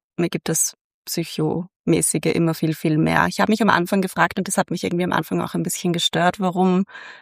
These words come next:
Bia nicht einfach ges-, also ausgestiegen ist aus dem Ganzen, als es ihm schlecht gegangen ist und ihr schlecht gegangen ist, und hab mich echt gefragt, warum er das mitmacht. Aber ich glaube, am Ende, wenn man sich etwas so sehr wünscht, dann hinterfragt man das vielleicht auch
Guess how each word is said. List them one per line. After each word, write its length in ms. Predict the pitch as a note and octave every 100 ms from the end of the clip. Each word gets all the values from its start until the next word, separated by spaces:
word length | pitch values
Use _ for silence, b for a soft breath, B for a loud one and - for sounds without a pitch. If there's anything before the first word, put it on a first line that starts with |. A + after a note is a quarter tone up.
| B
Bia 280 | - G3 G3+
nicht 260 | G3+ F#3+ -
einfach 320 | E3+ E3 -
ges-, 340 | F3+ - - - _
also 180 | - D#3+ - _
ausgestiegen 640 | - D#3+ G3 - G#3 G#3+
ist 180 | G#3 A3
aus 120 | G#3
dem 140 | - G3+
Ganzen, 360 | G3 F#3 -
als 120 | G3 F#3
es 120 | F#3+
ihm 280 | G3 G3 G#3+
schlecht 280 | - F#3 -
gegangen 400 | F#3 F#3 F#3+ F#3+
ist 120 | F#3+
und 120 | F3+
ihr 140 | F#3
schlecht 320 | F#3+ F3+ F3+ -
gegangen 440 | F3+ F3+ F3+ F#3
ist, 300 | - F#3+ -
und 340 | - F3+ F3+ - -
hab 160 | G3
mich 140 | F#3 -
echt 120 | -
gefragt, 360 | - D#3+ -
warum 240 | F3+ F#3+ F#3+
er 40 |
das 160 | E3+ D#3
mitmacht. 680 | F#3 - A3 A3 A3+ - - _ _ -
Aber 720 | F#3+ F#3 F3 - F3+ F3 F3 - _ -
ich 100 | -
glaube, 180 | F3+
am 80 | F3+
Ende, 300 | - G3+ F3
wenn 140 | D#3+ F3+
man 100 | F#3
sich 160 | -
etwas 300 | F3 - F3
so 120 | - F#3+
sehr 280 | F3 E3
wünscht, 380 | D#3+ F#3+ - -
dann 240 | F3 E3 D#3+
hinterfragt 540 | F#3+ F3+ E3+ D#3 -
man 120 | - G#2
das 120 | -
vielleicht 300 | G#3 G#3 -
auch 200 | G3+